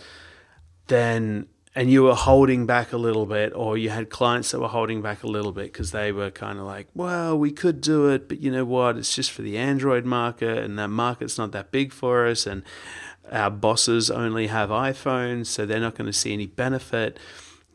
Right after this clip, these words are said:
That's, that's now gone. So everyone, as they update, will now have this, and it's,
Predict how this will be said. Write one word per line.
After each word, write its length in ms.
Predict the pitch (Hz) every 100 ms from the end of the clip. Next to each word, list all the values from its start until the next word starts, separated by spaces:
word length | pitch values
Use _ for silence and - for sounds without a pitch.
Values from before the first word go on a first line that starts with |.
| -
That's, 380 | 131 143 - -
that's 360 | - 143 143 147
now 160 | 131
gone. 460 | 120 110 120 107 95
So 300 | 113 104 104 -
everyone, 420 | 131 139 143 143
as 160 | 139 117
they 160 | 120
update, 460 | 117 117 - 117 110
will 140 | 107
now 500 | 107 110 113 110 110 - _ -
have 420 | - 117 113 104
this, 420 | 101 104 - - -
and 180 | 117 113
it's, 340 | 107 - -